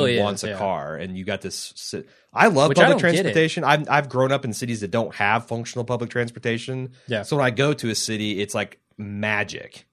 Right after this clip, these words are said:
Speaker 1: Mm-hmm.
Speaker 2: Like, I can pay this one ridiculous rate and go anywhere that I need to go,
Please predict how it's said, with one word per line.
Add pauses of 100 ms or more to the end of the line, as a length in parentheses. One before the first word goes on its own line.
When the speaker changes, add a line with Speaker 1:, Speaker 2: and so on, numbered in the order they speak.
Speaker 1:
Mm-hmm.
Speaker 2:
Like,
I
can
pay
this
one
ridiculous
rate (360)
and
go
anywhere
that
I
need
to
go,